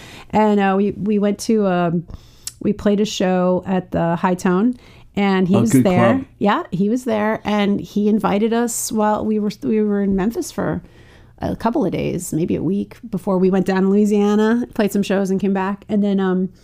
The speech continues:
Speaker 1: he invited us to, to record at his, his, uh, home studio, and we recorded Red Light there. And then he sent it to John and said, "I think you're gonna dig it." And then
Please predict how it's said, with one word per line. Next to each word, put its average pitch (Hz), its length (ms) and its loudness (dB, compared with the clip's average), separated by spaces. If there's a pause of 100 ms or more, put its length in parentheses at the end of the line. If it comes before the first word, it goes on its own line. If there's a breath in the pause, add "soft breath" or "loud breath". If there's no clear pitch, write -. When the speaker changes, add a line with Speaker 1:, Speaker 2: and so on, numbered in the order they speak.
(160 loud breath)
Speaker 1:
he 247 140 2
invited 269 340 2
us 285 200 -4
to, 269 340 0
to - 240 -6
record 262 380 -2
at 226 140 -4
his, 220 440 -6 (540 soft breath)
his, - 280 -2
uh, 190 260 0
home 208 200 2
studio, 214 580 -2
and 208 160 0
we 185 140 2
recorded 190 400 -2
Red 180 140 0
Light 190 220 -2
there. 214 180 -2
And 202 120 -2
then 202 120 2
he 196 100 0
sent 190 260 -2
it 202 120 -4
to 190 100 -4
John - 460 -4
and 180 120 -4
said, - 320 -6 (540 soft breath)
"I - 40 -14
think 180 180 -2
you're 180 80 -2
gonna 175 160 2
dig 202 240 0
it." 156 260 -4
And 180 140 0
then 165 260 -2